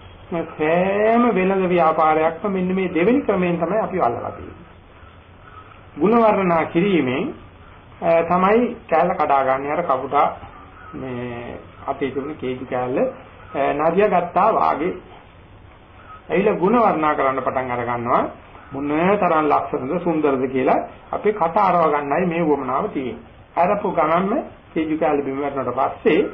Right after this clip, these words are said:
ඉතින් කපුට නම් තාමත් අත්ත උඩ ගුණ ගායනා කර කර ඉන්නවා ඇති. නමුත් කපුට කට අරිනකොටම "හිවලගේ වැඩේ" කියලා ඉවරයි. ඒ වාගේ තමයි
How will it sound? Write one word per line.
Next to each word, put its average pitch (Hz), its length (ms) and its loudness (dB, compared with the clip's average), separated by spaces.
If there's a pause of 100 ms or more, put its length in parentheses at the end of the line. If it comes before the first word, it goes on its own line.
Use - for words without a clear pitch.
(280)
ඉතින් 143 200 -6
කපුට 180 280 -4
නම් 190 220 -2
තාමත් 180 440 0
අත්ත 165 240 0
උඩ 170 180 0
ගුණ 170 240 0
ගායනා 156 440 2
කර 151 160 -2
කර 143 140 -2
ඉන්නවා 131 280 -4
ඇති. 151 480 0 (280)
නමුත් 170 300 -4 (640)
කපුට 202 280 -4
කට 175 200 0
අරිනකොටම 135 600 -2
"හිවලගේ 147 440 0
වැඩේ" 131 300 -4
කියලා 123 200 -8
ඉවරයි. - 280 -12 (920)
ඒ 180 160 6
වාගේ 180 260 4
තමයි 135 380 0